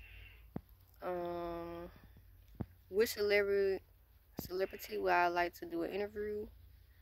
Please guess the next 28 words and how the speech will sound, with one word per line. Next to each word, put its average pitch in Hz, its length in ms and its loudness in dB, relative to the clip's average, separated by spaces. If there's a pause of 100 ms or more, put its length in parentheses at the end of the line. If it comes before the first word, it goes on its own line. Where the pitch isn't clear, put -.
(340)
She - 200 -4
would 190 260 4
do 185 100 2
Miley 175 300 6
Cyrus. 196 600 -2 (560)
I'm 190 60 -12
trying 180 220 0
to - 60 -6
see, 190 100 2
like, 170 320 2 (1700)
I 190 40 -10
told 202 200 6
her 190 60 8
I'm 196 120 2
not 180 180 4
sure 202 220 -2
because 175 680 -2 (580)
I 240 100 0
would 285 100 0
like 190 180 4
to 175 120 0
interview 190 320 0
everybody. 175 540 0 (1300)
I 185 40 0
got 175 120 6
a 160 60 2
podcast 208 680 0
series, 208 680 -2